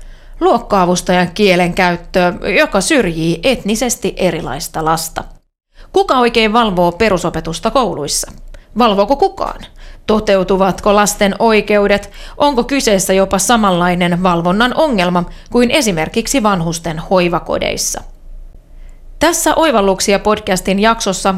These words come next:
keskustellaan perusopetuksen valvonnasta Suomessa. Tuoreen Vaasan yliopiston tutkimuksen mukaan koulujen valvonta ei toimi, mm, tai toimii ainoastaan vaihtelevasti lasten perusoikeuksien osalta.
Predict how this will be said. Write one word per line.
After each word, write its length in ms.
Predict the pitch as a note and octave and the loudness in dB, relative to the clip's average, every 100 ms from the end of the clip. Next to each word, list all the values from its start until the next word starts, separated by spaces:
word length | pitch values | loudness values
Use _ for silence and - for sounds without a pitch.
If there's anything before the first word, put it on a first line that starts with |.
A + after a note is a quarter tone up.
| F#3 | -2
keskustellaan 800 | F#3 - A#3 - C4+ C4 C4 C4 | -6 -6 -6 -2 0 2 2 2
perusopetuksen 880 | D#4+ D4+ A#3+ F#3 D#3+ F3 - G3 F#3+ | 0 0 0 -2 -4 -8 -6 -4 0
valvonnasta 680 | F#3 E3+ E3+ E3 D#3 D3 - | 0 0 -2 -4 -6 -8 -8
Suomessa. 680 | - F#3 F3+ F3+ E3+ - - - - - - - - - - | -2 2 2 0 -6 -8 -10 -12 -18 -20 -20 -20 -20 -20 -2
Tuoreen 640 | A#3 A3+ G#3 G#3 G#3 - G#3+ | 2 4 4 4 4 0 0
Vaasan 340 | C#4 A3 F#3 | 2 2 0
yliopiston 640 | A#3 A3 F#3 F3 E3+ F3+ | 0 2 2 0 -2 -2
tutkimuksen 680 | F3+ G#3 - F#3 E3 - F#3 | 0 -2 -2 -4 -4 -2 0
mukaan 440 | G3 A3 F#3 F3 F3 - - | 0 0 0 0 -2 -10 -4
koulujen 540 | C4 A3+ G3 A#3 C4+ B3 | 2 2 2 0 0 2
valvonta 480 | A#3 F3+ E3+ E3+ D#3+ - | 2 2 0 -2 -2 -2
ei 280 | F3+ E3 E3 | 0 0 0
toimi, 460 | F3 E3 D#3 E3+ - - - - | 0 0 -4 -8 -10 -18 -20 -14
mm, 260 | A3+ A3 A#3 | -12 -10 -4
tai 200 | C#4+ C#4 | 2 2
toimii 440 | C#4 F4 G#3+ F#3 F#3+ | 2 0 2 0 0
ainoastaan 640 | B3 F#3+ F3 - F#3+ G#3 | 2 2 0 0 0 2
vaihtelevasti 920 | D4 A3 - E3+ E3 E3 - F3+ - - - | 0 -2 -4 -6 -2 -4 -4 -6 -6 -16 -4
lasten 460 | F3+ - - C4 A#3 | -4 -2 -2 -2 0
perusoikeuksien 960 | A#3 F3+ F3 E3 E3 E3 - E3 D#3 | 0 0 -4 -6 -6 -10 -8 -10 -10
osalta. 560 | - G3 F#3 F3+ - - | -4 -2 -2 -2 -4 -12